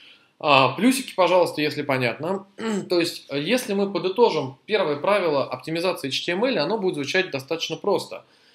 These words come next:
А, все C S S стили <clears throat> мы берем и размещаем во внешнем файле. А, мы сохраняем простую структуру H T M L документа, используя минимальную вложенность.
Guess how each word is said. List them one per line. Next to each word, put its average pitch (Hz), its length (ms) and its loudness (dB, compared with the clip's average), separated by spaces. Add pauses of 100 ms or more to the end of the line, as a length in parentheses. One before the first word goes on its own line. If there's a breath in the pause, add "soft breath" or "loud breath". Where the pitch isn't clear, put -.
(180 soft breath)
А, 131 280 0
все 247 440 0
C - 180 -4
S 175 180 -4
S 156 160 -6
стили 156 540 -6
<clears throat> - 1000 -10
мы 202 140 2
берем 202 320 4
и 175 60 0
размещаем 139 420 -2
во 156 60 0
внешнем 151 340 -8
файле. 120 380 -6 (540 soft breath)
А, 131 520 -2
мы 208 140 -2
сохраняем 185 680 0
простую 170 400 -4
структуру 143 400 -8
H 131 180 -6
T 135 60 -4
M 131 120 -2
L 123 80 -4
документа, 127 720 -8 (560)
используя 131 440 -2
минимальную 208 540 -2
вложенность. 196 680 -2